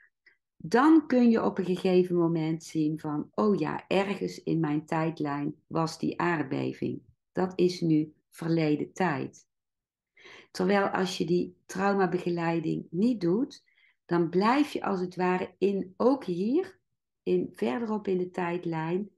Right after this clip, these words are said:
in de tijd bevroren, in die kramp, in die,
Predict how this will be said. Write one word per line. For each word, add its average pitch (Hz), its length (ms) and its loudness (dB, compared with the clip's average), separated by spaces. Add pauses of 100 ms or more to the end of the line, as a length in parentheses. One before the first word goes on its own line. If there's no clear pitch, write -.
(340)
in 226 160 2
de 180 160 -6
tijd 196 400 -2
bevroren, 170 720 0
in 180 200 2
die 175 240 -2
kramp, 165 600 -2
in 185 260 4
die, 165 380 2